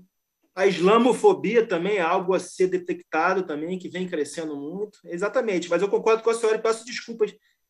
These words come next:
se eventualmente eu também me fui, não com-, não consegui me fazer compreender devidamente. Obrigado pelo espaço.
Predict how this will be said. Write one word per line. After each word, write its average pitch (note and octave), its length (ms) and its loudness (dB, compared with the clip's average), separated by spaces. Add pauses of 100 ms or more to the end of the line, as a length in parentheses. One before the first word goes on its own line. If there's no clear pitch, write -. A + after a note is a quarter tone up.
se F#3+ 460 4
eventualmente F3+ 580 2
eu G3 60 -2
também F3 220 -2
me F3+ 120 0
fui, E3+ 640 -2 (180)
não F3 220 -4
com-, F3+ 340 -4
não F3 220 -2
consegui F#3 320 -4
me F#3 60 2
fazer F3 360 -2
compreender D#3+ 680 -4 (240)
devidamente. C#3+ 840 -4
Obrigado D3 400 -6
pelo D#3 120 -12
espaço. - 500 -18